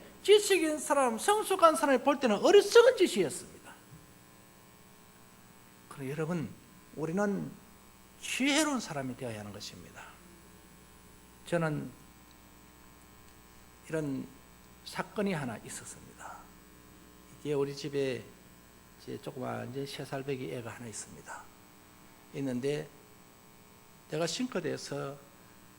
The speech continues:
거기서 칼이 위에 얹어 있어서 위험해서 그것을 싱크대 문을 열고 칼집에 이렇게 집어였습니다.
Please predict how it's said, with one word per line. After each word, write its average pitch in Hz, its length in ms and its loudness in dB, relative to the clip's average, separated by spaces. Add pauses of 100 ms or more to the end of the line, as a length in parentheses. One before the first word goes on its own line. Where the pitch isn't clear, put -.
(240)
거기서 147 260 -8
칼이 277 600 -2 (120)
위에 147 380 -2 (100)
얹어 180 220 -2
있어서 107 560 -10 (320)
위험해서 143 520 -2 (640)
그것을 190 560 -6 (520)
싱크대 165 400 -8
문을 147 260 -4
열고 139 420 -8
칼집에 214 460 -8
이렇게 104 480 -10
집어였습니다. - 840 -12